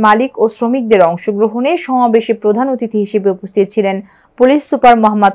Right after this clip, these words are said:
ফয়েজ আহমেদ। অন্যান্যের মধ্যে বক্তব্য রাখেন জেলা আওয়ামী লীগের সাধারণ সম্পাদক অ্যাডভোকেট শামসুর রহমান ভিপি লিটন, অতিরিক্ত পুলিশ সুপার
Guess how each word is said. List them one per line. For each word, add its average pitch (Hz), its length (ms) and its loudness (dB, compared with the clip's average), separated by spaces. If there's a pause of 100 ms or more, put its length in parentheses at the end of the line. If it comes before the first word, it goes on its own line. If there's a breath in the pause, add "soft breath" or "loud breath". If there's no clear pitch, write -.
ফয়েজ 190 360 4
আহমেদ। 147 280 -8 (680 soft breath)
অন্যান্যের 277 520 4
মধ্যে 302 220 0 (100)
বক্তব্য 277 300 0 (120)
রাখেন 277 240 0 (100)
জেলা 254 240 4 (140)
আওয়ামী 233 280 4
লীগের 214 260 0
সাধারণ 220 380 -2
সম্পাদক 214 440 0 (180)
অ্যাডভোকেট 208 480 -2 (380)
শামসুর 262 440 0
রহমান 185 280 0 (100)
ভিপি 208 240 2 (100)
লিটন, 175 280 -2 (220)
অতিরিক্ত 220 340 -4 (120)
পুলিশ 233 280 0
সুপার 269 260 2